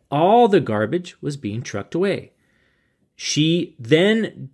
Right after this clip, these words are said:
dove headfirst <laughs> into worm composting,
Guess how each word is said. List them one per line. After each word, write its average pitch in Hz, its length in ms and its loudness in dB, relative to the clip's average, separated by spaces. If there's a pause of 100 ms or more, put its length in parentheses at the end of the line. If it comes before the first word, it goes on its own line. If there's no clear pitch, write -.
(100)
dove 160 520 6
headfirst - 1080 0
<laughs> - 60 -20
into 123 280 0
worm 131 360 4
composting, - 880 -10